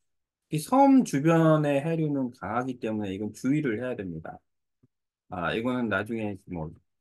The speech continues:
서핑 투어를 간다거나 이랬을 때에 그 사전 답사를 잘 하는 방법. 나중에 답사에 대해서 얘기를 좀 해보겠지만, 어, 이 부분이 상당히 중요한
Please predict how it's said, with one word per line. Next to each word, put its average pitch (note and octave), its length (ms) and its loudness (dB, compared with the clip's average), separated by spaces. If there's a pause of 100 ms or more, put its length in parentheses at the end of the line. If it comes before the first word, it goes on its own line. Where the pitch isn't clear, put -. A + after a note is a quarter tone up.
(320)
서핑 G3 340 -4
투어를 B3 440 4
간다거나 A2 560 -2
이랬을 A2 420 -6
때에 G2 580 -4 (720)
그 E2 640 -8 (760)
사전 G#3+ 380 0
답사를 D3 920 2
잘 G#2 300 -4
하는 C3 260 -2
방법. F2 400 -8 (600)
나중에 A#2 340 -2
답사에 F3+ 640 4
대해서 B2+ 580 -2
얘기를 A2+ 380 -2
좀 F#2+ 380 -8 (160)
해보겠지만, A2 840 -4 (440)
어, F#2 260 -4
이 C3 260 0
부분이 B2 680 -2
상당히 C3+ 440 -2
중요한 A#2 960 0